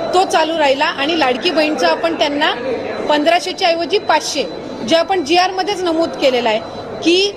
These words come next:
तुम्हाला टोटल पंधराशेचा लाभ हा शासनाच्या योजनांमधनं मिळेल. त्याची जी हजार रुपयाच्या वरची जी कॅप असेल, ही लाडकी बहीणच्या निधीतनंही,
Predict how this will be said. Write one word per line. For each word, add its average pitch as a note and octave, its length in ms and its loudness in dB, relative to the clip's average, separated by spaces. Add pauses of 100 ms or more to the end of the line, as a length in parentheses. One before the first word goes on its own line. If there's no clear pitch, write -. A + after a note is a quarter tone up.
तुम्हाला D#4+ 380 2
टोटल F#4 520 0
पंधराशेचा F#4 720 0
लाभ C4+ 220 0 (440)
हा F4 260 2
शासनाच्या D#4+ 540 0
योजनांमधनं D4 640 0
मिळेल. C4 600 0 (140)
त्याची D4 360 2
जी F4 180 0
हजार D4+ 340 2
रुपयाच्या F4 400 0
वरची E4 300 0
जी F#4 120 0 (120)
कॅप F4 240 2
असेल, C#4 260 -2 (400)
ही G4 300 4
लाडकी D4 360 -2
बहीणच्या D#4 380 0
निधीतनंही, D4+ 720 0